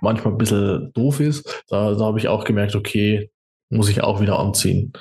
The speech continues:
Weil es ist so ein Punkt, man braucht seine Makros und gute Makros. Und das vergisst man ganz, ganz schnell im Powerlifting.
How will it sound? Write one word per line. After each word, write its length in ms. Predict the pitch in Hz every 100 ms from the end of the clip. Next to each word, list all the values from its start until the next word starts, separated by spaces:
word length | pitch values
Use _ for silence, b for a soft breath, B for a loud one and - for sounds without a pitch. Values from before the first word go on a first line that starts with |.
| B B B B _
Weil 180 | - -
es 160 | 95 -
ist 120 | -
so 340 | 98 87 87
ein 300 | 90 90 90 -
Punkt, 260 | 110 110
man 140 | 95 92
braucht 320 | 104 113 -
seine 260 | 117 104
Makros 800 | 101 101 107 104 - 110 113 107
und 380 | - 87 98 90
gute 220 | 127 113
Makros. 680 | 104 98 110 - 113 110 - - _ _ -
Und 180 | 92 95
das 140 | 92
vergisst 400 | - 101 123 -
man 100 | 104
ganz, 320 | 95 101 127 -
ganz 180 | 104
schnell 180 | 101 113
im 80 | 117
Powerlifting. 640 | 107 104 113 110 117 117